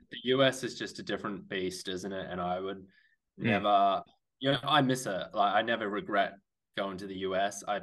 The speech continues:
Speaker 1: feel like I should have done it earlier. If not, I would say anyone young should do it as well.
Speaker 2: Mm-hmm.
Speaker 1: Um, it's just crazy.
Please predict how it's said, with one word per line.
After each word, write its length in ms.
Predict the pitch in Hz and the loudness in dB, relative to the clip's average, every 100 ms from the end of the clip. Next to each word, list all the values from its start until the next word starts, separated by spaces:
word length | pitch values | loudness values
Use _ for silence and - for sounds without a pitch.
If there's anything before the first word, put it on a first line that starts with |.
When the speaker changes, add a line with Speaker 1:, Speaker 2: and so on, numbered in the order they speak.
| - | -4
Speaker 1:
feel 200 | 113 104 104 | -6 -4 -2
like 400 | 101 98 92 - 104 | 0 -2 -6 -10 -8
I 80 | |
should 140 | 95 101 | -6 -6
have 80 | 95 | -4
done 160 | 95 | -4
it 80 | 92 | -2
earlier. 460 | 95 95 107 113 123 - 110 | -2 0 2 2 0 -6 -10
If 200 | 107 - | -10 -6
not, 340 | 107 98 - _ _ _ _ - | -2 -2 -4 _ _ _ _ -4
I 120 | 98 | -2
would 180 | 104 95 | -2 -2
say 320 | 110 101 95 | 0 0 -2
anyone 360 | 101 101 98 95 | -6 -6 -6 -4
young 280 | 92 107 113 | -2 -2 -4
should 200 | 117 104 | -4 -4
do 200 | 110 113 | -4 -4
it 100 | - | -6
as 160 | 107 90 | -10 -6
well. 420 | 95 101 139 139 - _ _ _ _ - | 0 2 0 -4 -14 _ _ _ _ 0
Speaker 2:
Mm-hmm. 180 | 123 131 | 2 2
Speaker 1:
Um, 420 | 92 92 92 92 - _ _ | 2 -2 -4 -8 -12 _ _
it's 120 | - | -2
just 160 | 196 190 | 0 4
crazy. 500 | 180 196 175 - | 4 6 4 -2